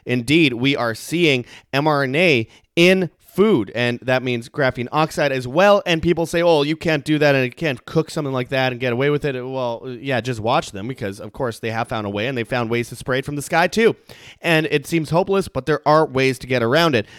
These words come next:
But, uh, nonetheless, this is out of Natural News. It says, "Genetic and biological weaponry continues to be deployed across the food supply." And while we have, um,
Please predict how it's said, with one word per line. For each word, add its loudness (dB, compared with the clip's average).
But, 4
uh, 0
nonetheless, 2
this -8
is -6
out 2
of 0
Natural -2
News. 2
It -6
says, 0
"Genetic 0
and -4
biological 0
weaponry -2
continues -4
to -4
be -2
deployed 2
across 0
the 0
food 2
supply." 2
And 0
while 4
we 2
have, 2
um, 2